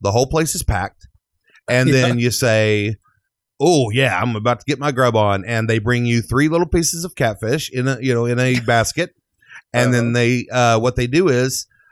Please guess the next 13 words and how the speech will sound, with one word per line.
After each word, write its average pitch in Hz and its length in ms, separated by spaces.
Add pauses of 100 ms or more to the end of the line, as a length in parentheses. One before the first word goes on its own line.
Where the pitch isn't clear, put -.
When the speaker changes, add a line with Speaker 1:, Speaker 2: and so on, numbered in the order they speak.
(160)
Speaker 1:
um, 117 380
whenever 123 360
you're 147 180
empty, 170 340
they'll 120 160
come 120 320
and 123 140
see 117 300
that 120 120
you're 139 160
empty, 117 320
and 113 120
they'll 110 300